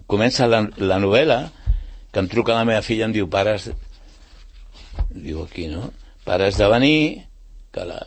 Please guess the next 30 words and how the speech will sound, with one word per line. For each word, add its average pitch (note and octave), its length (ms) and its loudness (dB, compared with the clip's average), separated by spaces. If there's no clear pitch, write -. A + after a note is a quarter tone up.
perquè F#2+ 260 -4
la F#2 160 0
tenia G#2 320 2
ella, G#2+ 240 4
però F#2 140 -4
jo F#2 140 2
vivia G#2 280 0
a G2+ 60 4
Barcelona A2 800 0
i G2 140 0
la F2+ 120 -4
gossa, F#2+ 320 -4
bueno, F#2 240 -4
la, F2+ 160 -2
la F#2+ 200 -4
tenia F#2+ 280 -2
l'Andrea. E2+ 300 -2
«Pare, G#2 240 2
has G#2 60 -4
de A#2 120 0
venir, B2 240 2
que A#2+ 80 2
la, F#2+ 220 0
la, F#2 320 -4
la F2+ 200 -2
trufa F2+ 240 -6
està G2 140 -8
molt F#2+ 180 -4
malament». C3 320 -2
Vale. E2+ 240 0